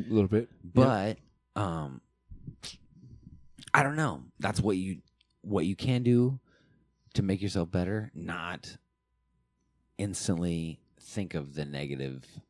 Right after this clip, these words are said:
Speaker 2: of what people are gonna do. And I think too many people nowadays are willing to just, like, knee-jerk reaction, see one thing that was bad,
Speaker 1: I agree.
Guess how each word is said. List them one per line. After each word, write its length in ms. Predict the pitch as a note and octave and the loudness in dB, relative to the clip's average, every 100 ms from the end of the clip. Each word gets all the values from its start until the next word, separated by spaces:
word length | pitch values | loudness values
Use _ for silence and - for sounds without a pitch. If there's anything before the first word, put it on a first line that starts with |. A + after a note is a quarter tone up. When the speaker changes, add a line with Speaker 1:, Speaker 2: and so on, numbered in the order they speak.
| - | -8
Speaker 2:
of 400 | C2+ C2 - - - | -6 -6 -8 -18 -12
what 260 | C#2 C#2 - | -6 -6 -6
people 260 | F2 C2+ | -8 -6
are 100 | C2 | -6
gonna 180 | C2+ C2 | -8 -10
do. 400 | B1+ C2+ C#2 D#2 - - - | -8 -6 -4 -6 -12 -18 -12
And 80 | |
I 60 | D2+ | -10
think 320 | - D#2 - - _ _ _ _ - | -10 -12 -14 -20 _ _ _ _ -10
too 140 | - D#2 | -4 -2
many 140 | C#2 | -4
people 280 | C2 C#2 C2+ | -6 -6 -4
nowadays 480 | C2 B1+ B1 B1 - | -4 -4 -4 -6 -8
are 120 | C#2+ | -8
willing 340 | D2+ D2+ D2 D#2 | -6 -6 -8 -12
to 100 | C2+ | -12
just, 240 | C#2 C2 | -12 -10
like, 200 | A#1+ - | -10 -10
knee-jerk 480 | D2 D#2+ D2+ D2+ - | -8 -6 -4 -6 -6
reaction, 560 | D2+ C2 C2+ - D#2+ D#2+ | -6 -6 -6 -8 -8 -8
see 240 | - D2+ | -6 -6
one 340 | C2+ F#2+ G2+ | -6 -6 -6
thing 220 | - F#2+ F2 | -4 -4 -4
that 100 | C2+ | -6
was 140 | D2+ | -6
bad, 420 | C#2+ E2+ E2+ C2+ | -4 -2 0 0
Speaker 1:
I 40 | G#2+ | 0
agree. 460 | G#2 G2+ G#2+ G2+ | 2 4 6 6